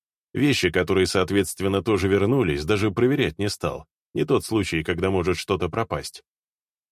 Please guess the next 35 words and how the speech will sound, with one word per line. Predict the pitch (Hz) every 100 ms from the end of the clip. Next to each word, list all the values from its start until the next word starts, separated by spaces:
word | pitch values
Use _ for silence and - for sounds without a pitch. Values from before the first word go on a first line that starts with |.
| _
Рассматривая | 90 92 98 131 - 139 131 123
появляющихся | 123 123 131 127 123 113 123
бойцов, | 117 113 - 123 -
я | 95 101
осознал | 110 104 101 127 131
одну | 120 117 131
простую | 120 117 - 120 127
вещь. | 92 67 - - _ _ _ _ -
Любого | 113 147 156 143
разумного | 139 131 156 104 82
из | 85 82
здесь | 104 -
присутствующих | - 104 139 139 - 87 80 - 85
с | -
лихвой | 113 104 - 135
хватило | 117 117 107 135 131
бы | 117 113
для | 107
исполнения | 113 - 110 113 120 107
поставленной | 87 101 - 117 107 104 104 92
перед | 104 101 95
ними | 101 95
задачи. | 90 101 90 71 - 52 - _ _ _ _ _ _ _
Кроме | 120 143 143
меня | 147 160 131
здесь | 87 101 -
не | 127 120
было | 120
ни | 117 117
одного | 110 123 127
бойца, | 110 107 101 127 104
не | 87
преодолевшего | 90 95 95 110 113 - 107
седьмой | 98 113 101 98
предел. | 82 117 95 78 65